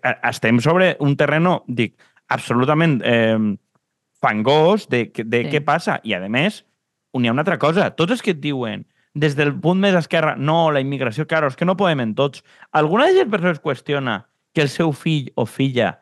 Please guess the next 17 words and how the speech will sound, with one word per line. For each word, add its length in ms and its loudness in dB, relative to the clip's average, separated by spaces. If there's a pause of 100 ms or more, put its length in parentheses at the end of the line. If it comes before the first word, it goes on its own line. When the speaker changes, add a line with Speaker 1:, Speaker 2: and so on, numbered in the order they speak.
(200)
Speaker 1:
se'n 160 0
vagi 160 0
a 60 0
treballar 380 2
a 80 2
París, 440 -4
a 80 -10
Copenhague, 580 -4
a 80 -4
Nova 240 2
York, 360 2
a 20 -4
no 80 -2
sé 100 -8
quantos. 340 0
Speaker 2:
Exactament. 600 -4 (400)
Speaker 1:
No. 80 0